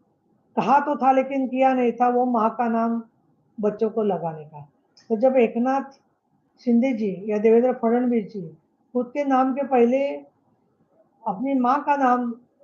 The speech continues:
भी उल्लेख करते हैं, तो मुझे तो लगता है कि महाराष्ट्र में जैसे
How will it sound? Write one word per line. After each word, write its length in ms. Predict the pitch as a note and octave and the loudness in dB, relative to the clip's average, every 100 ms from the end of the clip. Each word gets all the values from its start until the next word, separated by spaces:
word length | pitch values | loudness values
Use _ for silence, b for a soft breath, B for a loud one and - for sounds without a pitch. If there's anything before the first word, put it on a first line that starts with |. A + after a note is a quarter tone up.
| - | -4
भी 100 | A#3+ | -2
उल्लेख 320 | B3 A3+ A#3 | 2 4 4
करते 280 | A#3+ G#3 A#3+ | 2 0 0
हैं, 360 | G#3 F3+ D3+ - _ _ _ | 0 -2 -8 -16 _ _ _
तो 60 | A#3+ | 0
मुझे 260 | A#3 B3+ | 2 2
तो 120 | C#4+ | -2
लगता 300 | C#4 C4 C4+ | 0 0 0
है 80 | C4+ | -2
कि 120 | C4+ | -2
महाराष्ट्र 540 | C#4 A#3 A3 A#3+ - C4+ | -4 -2 0 0 -2 -6
में 240 | C4+ C4+ | -4 0
जैसे 580 | B3+ B3 C4+ C4 A#3+ - | 2 0 2 0 0 -10